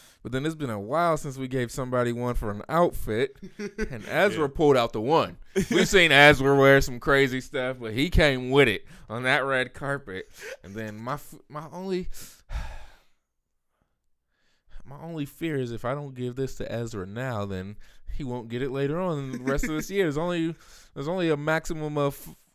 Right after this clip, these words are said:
Speaker 1: four or five more episodes this year.
Speaker 2: I can't believe it's almost two thousand and nineteen already.
Speaker 1: Oh my gosh, these years are flying by. Even though I'm just getting younger, but
Speaker 2: Okay.
Speaker 1: still,
Speaker 2: That's not,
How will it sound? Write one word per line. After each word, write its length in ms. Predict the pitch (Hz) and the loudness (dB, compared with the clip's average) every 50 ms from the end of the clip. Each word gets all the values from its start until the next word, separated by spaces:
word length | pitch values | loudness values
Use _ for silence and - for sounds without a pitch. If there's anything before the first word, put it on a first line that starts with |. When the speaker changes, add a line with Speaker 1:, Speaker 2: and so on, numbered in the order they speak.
| _ _ | _ _
Speaker 1:
four 320 | - - - - 175 165 165 | -20 -16 -10 -4 -2 0 0
or 40 | 156 | 0
five 280 | - 165 165 160 160 | 0 2 2 2 0
more 180 | 156 156 151 151 | 0 -2 -2 0
episodes 420 | 175 190 180 151 165 147 147 135 | -2 -2 -2 -4 -4 -4 -4 -4
this 160 | 143 143 139 | -6 -6 -6
year. 280 | 147 143 151 165 175 180 - - - - - _ _ _ _ _ - - | -4 -4 -2 -4 -4 -6 -8 -14 -16 -18 -20 _ _ _ _ _ -20 -20
Speaker 2:
I 180 | - - - 147 | -20 -20 -20 -20
can't 80 | 127 | -18
believe 220 | 123 139 139 131 135 | -16 -16 -16 -14 -14
it's 120 | 131 - | -12 -10
almost 260 | 143 127 110 101 - - | -8 -8 -8 -10 -10 -10
two 120 | - 139 | -12 -10
thousand 320 | 135 135 127 120 110 104 104 | -8 -8 -8 -8 -8 -10 -12
and 80 | 104 113 | -12 -12
nineteen 400 | 120 120 92 - 104 123 110 98 | -14 -16 -16 -18 -18 -18 -16 -14
already. 340 | 98 90 85 82 95 101 98 | -14 -14 -12 -12 -10 -8 -6
Speaker 1:
Oh 240 | 143 156 160 151 123 | -4 -4 -4 -4 -6
my 160 | 104 98 92 | -8 -14 -18
gosh, 440 | 92 90 107 113 110 104 101 104 - | -16 -12 -8 -8 -6 -6 -8 -10 -12
these 240 | - 170 214 220 202 | -12 -12 -10 -8 -2
years 400 | 202 175 151 139 135 135 127 - - - | 0 2 4 4 4 2 0 -4 -8 -8
are 120 | - 104 | -8 -8
flying 640 | - - - - 151 156 165 175 175 175 180 175 165 | -10 -12 -16 -14 -10 -8 -6 -6 -6 -6 -8 -8 -6
by. 380 | 147 147 143 143 143 143 147 | -2 0 2 2 4 2 2
Even 200 | 147 143 139 143 | 0 0 -4 -4
though 80 | 143 135 | -4 -6
I'm 140 | 131 123 110 | -6 -6 -6
just 260 | 120 143 160 156 - | -6 -6 -6 -4 -4
getting 220 | 147 139 113 113 | -6 -6 -6 -6
younger, 540 | 110 113 135 170 185 156 127 117 131 156 - - - - - - - _ - | -6 -4 -2 -2 -2 -2 -4 -6 -6 -6 -8 -12 -20 -20 -20 -20 -20 _ -10
but 260 | - 127 120 - - | -6 -4 -4 -4 -4
Speaker 2:
Okay. 40 | - | -6
Speaker 1:
still, 640 | - - - - 180 190 190 175 135 123 120 113 110 - - - - - - - 87 82 87 | -8 -10 -4 0 4 4 6 6 4 4 0 -2 -2 -4 -4 -8 -10 -16 -20 -20 -20 -20 -18
Speaker 2:
That's 200 | 104 104 - - | -20 -20 -20 -20
not, 140 | 64 69 | -18 -18